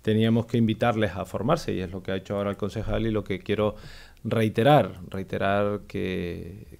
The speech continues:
que tenemos que formarnos, que tenemos que estar preparados para los cambios también que se vienen produciendo en el, en la oferta de, de empleo, y en este sentido el Ayuntamiento de Los Realejos está poniendo sobre la mesa todos los esfuerzos posibles, aún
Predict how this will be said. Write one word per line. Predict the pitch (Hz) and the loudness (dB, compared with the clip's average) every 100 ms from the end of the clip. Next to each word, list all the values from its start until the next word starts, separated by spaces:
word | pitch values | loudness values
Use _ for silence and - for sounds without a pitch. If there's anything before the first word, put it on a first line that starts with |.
| - | -16
que | 104 | -10
tenemos | 98 101 104 | -6 -4 -4
que | 101 | -6
formarnos, | - 92 120 135 143 139 | -4 -2 0 0 0 -2
que | - | -4
tenemos | - 104 101 | -4 -6 -6
que | |
estar | 104 107 92 | -6 -6 -4
preparados | 101 98 107 104 - | -4 0 2 2 0
para | 107 98 | -4 -4
los | 92 | -4
cambios | - 107 107 98 - - - - | -4 -4 -2 -4 -6 -20 -20 -10
también | - 110 135 | -2 -2 0
que | 120 | -2
se | 107 | 0
vienen | 107 110 | 0 0
produciendo | - 101 95 127 127 123 107 95 | 0 -2 0 -2 2 2 2 0
en | 92 92 | -4 -6
el, | 92 92 92 - - - - | -6 -6 -6 -10 -20 -20 -8
en | 104 101 98 | -2 0 2
la | 95 | 0
oferta | - 127 123 104 | 2 2 4 2
de, | 98 92 92 | 2 0 -2
de | 113 | -2
empleo, | 110 127 131 135 143 - - - | 0 4 4 4 0 -8 -20 -12
y | - 104 | 0 2
en | 110 | 2
este | 110 | -2
sentido | 117 101 110 | -2 0 4
el | 110 | 4
Ayuntamiento | 107 104 104 104 | 4 2 -2 0
de | 107 | 0
Los | 104 | 0
Realejos | 110 104 113 101 | -2 -2 -4 -6
está | 107 98 | -8 -6
poniendo | 104 107 | -4 -4
sobre | 104 113 101 | -2 0 2
la | |
mesa | 101 101 123 | 0 0 -4
todos | 120 - 139 127 | -4 0 2 2
los | 107 | 0
esfuerzos | 107 107 117 | -2 -6 -8
posibles, | 113 117 127 120 143 | -6 -6 -4 -2 0
aún | 104 107 160 - | 2 2 2 -2